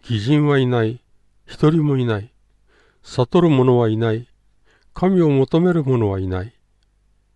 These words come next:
すべての者が離れていき、誰も彼も無用のものとなった。善を行う者はいない。誰一人いない。彼らの喉は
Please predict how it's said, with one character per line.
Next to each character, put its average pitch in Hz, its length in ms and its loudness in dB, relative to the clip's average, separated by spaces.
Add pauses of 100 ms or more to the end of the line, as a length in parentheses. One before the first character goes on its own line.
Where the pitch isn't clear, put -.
(560)
す - 200 -8
べ 147 120 0
て - 140 -2
の 127 100 4
者 120 300 2
が 117 160 -2
離 139 300 0
れ 135 100 -6
て - 120 -2
い 101 120 -2
き、 113 320 -12 (580)
誰 147 240 0
も 131 200 -2
彼 135 260 0
も 110 240 -4 (160)
無 113 160 0
用 165 220 2
の 160 100 0
も 143 160 2
の 143 100 2
と 135 160 -2
な 98 120 -4
っ - 40 -12 (120)
た。 - 160 -16 (1500)
善 127 340 2
を 113 60 -2
行 123 160 -4
う 131 220 0
者 123 260 -2
は 107 100 -2
い 95 100 -6
な 101 180 -6
い。 113 180 -18 (680)
誰 139 240 -4
一 - 120 -12 (160)
人 104 160 -4
い 98 60 -4
な 95 160 -8
い。 - 100 -20 (1600)
彼 147 240 2
ら 127 160 2
の 120 180 2
喉 127 300 2
は 107 180 -2